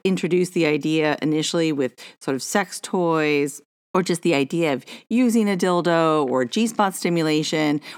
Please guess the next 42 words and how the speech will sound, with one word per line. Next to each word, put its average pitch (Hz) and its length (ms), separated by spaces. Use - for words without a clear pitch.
or 185 260
as 165 180
always, 175 400
sharing 180 320
more 170 200
about 156 280
the 160 120
idea 156 400
of 143 60
the 131 60
turn 180 320
on. 120 360
What 180 180
about 185 400
the 156 80
idea 147 240
of 131 60
a 127 60
strap 131 360
on 135 140
in 175 240
particular 156 880
really 160 720
speaks - 440
to 165 120
you? 139 320
And 139 360
what 226 160
about 202 320
it, 143 180
right? 143 180
Like, 175 120
the 180 80
more 220 180
you 302 160
can 269 100
explain 165 720
and 147 240
share 156 240
with 160 160
your 151 60
partner 180 580